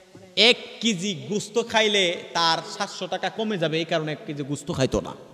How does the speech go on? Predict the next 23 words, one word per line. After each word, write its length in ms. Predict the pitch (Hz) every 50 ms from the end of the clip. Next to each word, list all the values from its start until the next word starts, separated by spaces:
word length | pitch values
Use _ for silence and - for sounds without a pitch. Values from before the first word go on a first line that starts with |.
| - - - - - - 131
কিপটা 280 | - 202 - - 175
মানুষ। 280 | 131 123 113 104 92 - - - - - - - - - -
কি 80 | 170
মানুষ? 280 | 190 214 208 180 143 113 - - - - - - - - - - - 208 208 - - - - - - - - - - -
কিপটা 280 | 202 - - - 147
মানুষ। 260 | 123 117 107 98 92 - - - - - - - -
কিন্তু 180 | - 208 226 262
এত 220 | 240 269 - -
সম্পত্তির 600 | 403 - - 381 370 330 - 320 240 - 311 269
মালিক, 420 | 254 254 269 302 381 392 349 226 - - - - - - - - - - - - - - - 240 -
তার 140 | - 185 185 180 -
তিন 220 | - 277 285 262 247
জনম 220 | 208 226 214 196
খাইয়া 220 | 185 - 190 180 156
শেষ 240 | - 180 156 -
করতে 280 | - 175 156 - - 151
পারতো 280 | 143 135 110 - 135 127
না। 200 | 123 117 107 95 - - - - - - - - - - -
এই 140 | 139 170 196
লোকটা 360 | 202 190 190 - 196 190 180
যেদিন 280 | 170 185 175 185 180
মারা 420 | 180 175 175 180 185 202 202 202 190
যাবে 360 | 151 151 143 139 160 165 143